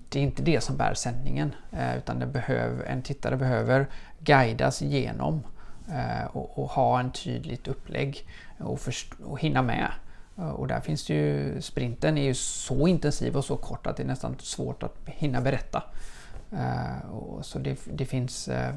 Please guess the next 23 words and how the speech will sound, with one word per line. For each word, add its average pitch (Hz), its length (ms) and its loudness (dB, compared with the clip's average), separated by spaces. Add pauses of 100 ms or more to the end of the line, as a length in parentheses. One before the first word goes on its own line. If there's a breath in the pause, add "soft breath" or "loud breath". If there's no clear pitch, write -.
(680 loud breath)
finns 135 480 0
perspektiv 151 560 4
där 131 160 8
när 123 120 4
vi, 123 240 0
när 131 100 2
vi 127 80 2
når, 127 260 2 (260)
når 131 200 2
ut 131 260 0
utanför 143 680 4
I 143 120 4
O - 20 8
F, - 240 -2 (200)
eh, 107 160 -6
och 135 240 -2
orienteringsfamiljen, 127 960 0
att, 117 180 -2
att, 127 340 -6
att - 260 -8
se 131 320 2
på 131 140 0
sändningarna, 120 640 2